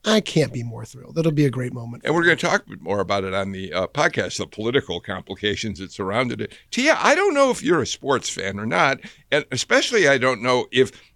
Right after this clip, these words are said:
Speaker 2: whatever sports you followed in Atlanta, you now have teams in Washington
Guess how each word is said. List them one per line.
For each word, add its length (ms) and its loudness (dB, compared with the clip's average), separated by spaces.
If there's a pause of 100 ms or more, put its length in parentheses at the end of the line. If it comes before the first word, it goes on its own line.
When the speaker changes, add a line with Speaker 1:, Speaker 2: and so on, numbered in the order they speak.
Speaker 2:
whatever 340 4
sports 380 2
you 80 0
followed 420 2
in 140 -2
Atlanta, 540 2 (240)
you 160 2
now 320 2 (180)
have 180 2
teams 320 0
in 160 2
Washington 840 2